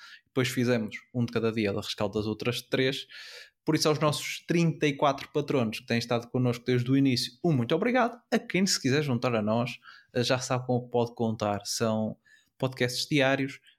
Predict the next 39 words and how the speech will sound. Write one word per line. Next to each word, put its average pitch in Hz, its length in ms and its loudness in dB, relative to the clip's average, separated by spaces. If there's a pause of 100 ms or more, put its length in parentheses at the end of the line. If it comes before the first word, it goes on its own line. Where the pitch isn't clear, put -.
(100)
eh, 117 640 0
com - 120 -2
uma 127 60 4
módica 123 340 2
quantia 120 420 2
de 117 180 -2
dois 123 440 0
ou 110 80 -8
quatro 117 420 -2
euros. 117 300 -2 (420)
Eh, 104 220 0
depois - 400 -4
escolham 110 340 -2
lá 107 160 2
o 104 60 -4
vosso, 107 520 -4
o 104 40 -8
vosso 107 260 -4
plano 113 240 -2
que - 100 -20
vos 110 120 -6
agradar 110 420 0
mais, 139 360 -2 (460)
eh, 107 540 0 (140)
para 107 360 0
acompanharem 117 640 -2
o 104 80 -2
Giro 110 220 -2
a 104 100 -4
par 110 160 0
e 104 60 -4
passo 110 320 -2
connosco, 135 420 -2
se - 140 -2
bem 113 160 0
que 113 100 -8
nós, 110 400 -4
eh, 110 260 -2
não, 110 440 -2